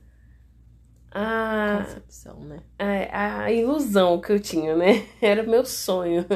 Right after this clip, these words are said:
Speaker 1: né? Entre aí os meus treze e quinze anos, eu sempre imaginei conhecer um, um rapaz que,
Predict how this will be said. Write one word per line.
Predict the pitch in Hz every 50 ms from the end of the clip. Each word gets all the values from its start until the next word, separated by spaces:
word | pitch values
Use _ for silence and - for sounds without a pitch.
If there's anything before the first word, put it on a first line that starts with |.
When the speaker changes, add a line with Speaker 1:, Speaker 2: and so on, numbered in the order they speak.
| 180 - - - - - 233 220 208 - _
Speaker 1:
né? | 202 185 180 185 185 196 196 - - _ - - - - _ - _ _ - _ - _ _ _ _ _ -
Entre | 170 175 175 175 175 - 180 185 190 190 185 180 170 165 175 - - - - - _ - - _ _ _
aí | 175 170 170 170 170 175
os | 175 175 175
meus | 185 170 170 170 170 170 -
treze | - 175 165 165 165 175 185 185 185 185
e | 180
quinze | - - 185 175 180 180 180 175
anos, | 170 170 175 180 185 185
eu | 180 180
sempre | 180 - 180 180 190 196
imaginei | 196 196 196 196 202 196 202 196 190 175 165 165 160 165 175 220 285 285 - - _ _ _ _ _ _ _ _ _ _
conhecer | - 190 175 175 180 185 - - 175 170 170 175 175 180 185 190 - - - - - -
um, | - 175 170 170 170 170 165 165 165 165 170 - -
um | 180 180 180
rapaz | 175 180 175 180 175 175 170 160 156 160 165 185 208 202 - - - - _ _ _ _ - - _ _ - _ - _ _ _ _ _ -
que, | - - 202 208 214 220 214 214 214 208 208 196 190 190 180 170 160 - 202